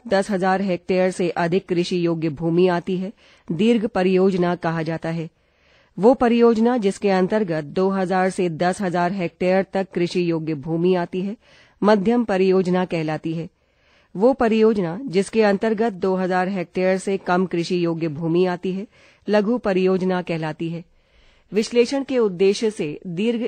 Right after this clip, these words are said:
एवं मध्यम परियोजनाओं की गणना एक साथ की जाती है। इन परियोजनाओं के अंतर्गत बांध, तटबंध, नहरें एवं इसी प्रकार की कई परियोजनाएं सम्मिलित होती हैं।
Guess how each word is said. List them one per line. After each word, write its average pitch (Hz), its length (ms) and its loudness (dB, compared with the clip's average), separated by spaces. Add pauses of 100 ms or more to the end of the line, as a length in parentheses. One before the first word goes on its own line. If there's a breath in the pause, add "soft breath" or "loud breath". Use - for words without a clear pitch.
एवं 196 340 -2
मध्यम 180 420 -4
परियोजनाओं 175 680 -2
की 185 160 -2
गणना 165 420 -2 (300 loud breath)
एक 208 220 4
साथ 180 320 -4 (120)
की 180 140 -6
जाती 170 320 -4
है। 170 160 -8 (500)
इन 208 160 4
परियोजनाओं 180 720 0
के 175 140 -4
अंतर्गत 185 540 -2 (300 soft breath)
बांध, 190 460 0 (120)
तटबंध, 190 580 -2
नहरें 180 460 0 (240 soft breath)
एवं 202 280 2 (100)
इसी 208 240 -2
प्रकार 214 380 0
की 240 260 -2
कई 208 180 4
परियोजनाएं 196 720 2
सम्मिलित 175 540 -4
होती 175 240 -2
हैं। 165 160 -6